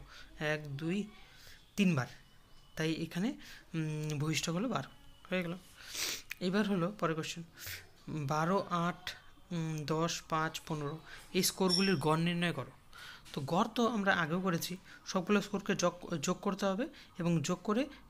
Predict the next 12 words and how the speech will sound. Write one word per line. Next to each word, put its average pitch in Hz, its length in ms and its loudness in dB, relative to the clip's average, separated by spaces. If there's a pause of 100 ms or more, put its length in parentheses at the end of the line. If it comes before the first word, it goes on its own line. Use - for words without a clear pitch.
উম, 170 260 4
যতগুলো 202 460 2
স্কোর 208 320 -2
আছে 214 260 0
সেই 202 200 -2
সংখ্যা 190 320 -2
দিয়ে 202 120 4
ভাগ 131 200 -4
করতে 135 240 -4
হবে। 127 180 -4 (340)
যেমন 185 200 4
এখানে, 190 280 0